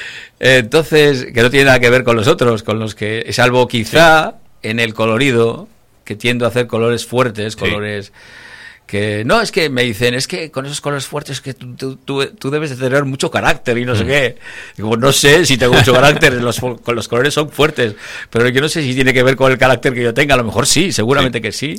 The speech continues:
Speaker 2: ¿Este lo has traído también al Laredo?
Speaker 1: No.
Speaker 2: Ah, ¿no?
Speaker 1: No, no, no, no.
Speaker 2: Ah.
Speaker 1: Este, tengo una exposición en Madrid, eh, ya esta va a ser una galería cuando, en Navidad, y llevaré este.
Speaker 2: Ujú.
Speaker 1: Llevaré este y algún otro que, pero es colectiva la exposición de
Speaker 2: Ya, ya.
Speaker 1: Ma-, de Madrid.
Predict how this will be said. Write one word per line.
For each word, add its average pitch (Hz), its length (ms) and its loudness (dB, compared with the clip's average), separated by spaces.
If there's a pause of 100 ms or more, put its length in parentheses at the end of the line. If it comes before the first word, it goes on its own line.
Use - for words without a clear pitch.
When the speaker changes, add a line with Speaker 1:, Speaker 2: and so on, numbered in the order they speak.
Speaker 2:
¿Este 120 220 -4
lo 107 60 2
has 107 60 0
traído 98 260 -2
también 87 260 -2
al 78 100 -4
Laredo? 76 240 -6
Speaker 1:
No. 131 380 2
Speaker 2:
Ah, 104 100 -2
¿no? 127 240 -4 (140)
Speaker 1:
No, 123 160 -4
no, 104 160 -8
no, 101 180 -12
no. 104 220 -12
Speaker 2:
Ah. 98 60 -4
Speaker 1:
Este, 113 340 -2
tengo 143 180 -6
una 165 80 -4
exposición 127 560 -6
en 110 260 -6
Madrid, 107 480 -6 (880)
eh, 117 180 -10
ya 117 340 2
esta 120 220 -4
va 117 40 2
a 107 60 -2
ser 113 120 -4
una 110 140 -2
galería 107 600 -4
cuando, 101 500 -10
en 101 140 -8
Navidad, 110 500 -4 (480)
y 98 120 -6
llevaré 107 320 -2
este. - 280 -16 (220)
Speaker 2:
Ujú. 85 140 -6 (540)
Speaker 1:
Llevaré 98 220 -12
este 104 220 -10
y 104 40 -8
algún 95 280 -10
otro 85 240 -14
que, 87 280 -16
pero 98 160 -6
es - 120 -8
colectiva 95 480 -8
la 90 40 -14
exposición 95 460 -16
de 95 80 -6
Speaker 2:
Ya, 87 60 -4
ya. 78 80 -6
Speaker 1:
Ma-, 95 160 -16 (120)
de 98 60 -16
Madrid. 92 300 -16